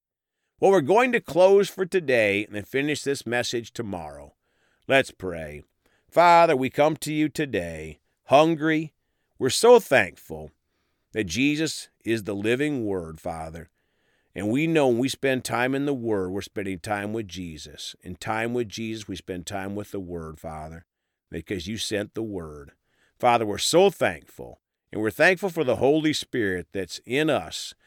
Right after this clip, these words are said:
when we receive Jesus that helps us. He's our guide, our comforter, and our helper. Father, and thank you for boldness in these last days to share the gospel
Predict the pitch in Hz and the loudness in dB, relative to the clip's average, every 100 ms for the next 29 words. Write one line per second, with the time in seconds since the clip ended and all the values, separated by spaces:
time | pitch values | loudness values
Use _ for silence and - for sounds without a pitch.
0 | _ - 104 101 101 - 113 123 139 101 | _ -8 -4 -4 -4 -6 -4 -4 -4 -6
1 | 117 101 82 82 80 - 85 - 123 - | -8 -6 -8 -12 -14 -12 -12 0 0 0
2 | - 87 - 113 113 107 87 107 117 120 | -8 -12 -10 -6 -6 -4 -4 -4 -2 -2
3 | 90 - 113 117 120 117 120 123 110 98 | -4 -8 -10 -8 -6 -6 -4 -6 -6 -6
4 | 82 - 78 - _ _ _ - 110 110 | -6 -12 -16 -16 _ _ _ 0 2 2
5 | 95 85 160 151 156 117 90 120 165 185 | -2 -2 -2 -2 -4 -4 -2 2 4 4
6 | 185 175 175 160 160 123 120 139 143 - | 0 -2 -2 -2 -2 0 0 2 0 -4
7 | 104 101 90 87 - 90 - 107 113 113 | -2 -2 -2 -4 -8 -10 -6 -2 -2 -4
8 | 107 104 95 - 87 80 | -2 -2 -2 -8 -10 -12